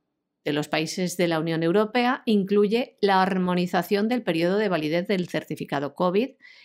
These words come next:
entre los países, que va a ser de una validez de doscientos setenta días para los, eh, viajeros que tengan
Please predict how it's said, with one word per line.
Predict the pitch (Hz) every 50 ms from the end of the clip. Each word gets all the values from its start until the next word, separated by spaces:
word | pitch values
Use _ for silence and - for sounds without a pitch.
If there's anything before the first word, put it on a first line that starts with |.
| _ -
entre | 170 175 175 - 165 120
los | 110 110 -
países, | - - - 247 294 294 - 233 139 143 - - _ - - - _
que | - 220
va | 208 226 240
a | 240
ser | - 269 247 247
de | 269
una | 262 254 240
validez | 220 202 202 185 196 214 240 240 - _
de | - 190 180 170
doscientos | 151 156 151 - 196 180 175 180 143 147
setenta | 143 - 170 165 165 196 190
días | 190 202 208 240 247 - - - - - - _ _ _ _
para | - 226 220 220 220 226
los, | 220 226 226 233 233 240 240 - - - - - -
eh, | 208 196 196 190 190 185 185 180 175 175 175
viajeros | 180 208 214 208 - 214 170 190 240 254 -
que | - _ - 220 208
tengan | 190 185 160 160 165 175 185 208 214 -